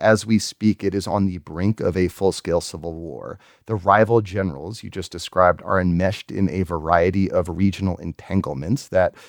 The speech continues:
threaten to draw in, propel, and drive this conflict even further. Meanwhile, this conflict is unfolding in a region that is suffering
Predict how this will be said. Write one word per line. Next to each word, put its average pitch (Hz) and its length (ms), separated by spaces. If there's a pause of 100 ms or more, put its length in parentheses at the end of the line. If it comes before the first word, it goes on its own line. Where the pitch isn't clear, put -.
(100)
threaten 113 420
to 98 260
draw 104 520
in, 95 260
propel, 87 520
and 87 220
drive 92 400
this - 160
conflict 78 580
even 95 480
further. 67 680 (360)
Meanwhile, 104 800
this 98 220
conflict 104 600
is 92 260
unfolding 104 720
in 104 220
a 98 140
region 95 500
that 90 160
is 95 140
suffering 95 680